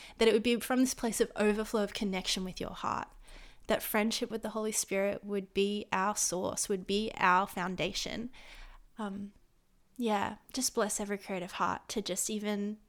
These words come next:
just grasp one tiny little milligram of what that means for them.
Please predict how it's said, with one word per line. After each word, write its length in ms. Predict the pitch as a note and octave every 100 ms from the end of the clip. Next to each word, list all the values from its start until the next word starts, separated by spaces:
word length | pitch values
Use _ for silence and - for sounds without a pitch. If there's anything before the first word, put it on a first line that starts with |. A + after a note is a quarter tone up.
| _ _ -
just 200 | C4 -
grasp 360 | F#3+ F3+ -
one 220 | G3+ F#3+
tiny 340 | G3 - F#3 F#3
little 380 | F#3+ F3+ F3+ F#3+ _
milligram 520 | G#3 G#3+ G#3 F#3+ F3+
of 160 | G3 -
what 140 | -
that 160 | - -
means 260 | - G#3
for 100 | -
them. 280 | - F#3+ G3+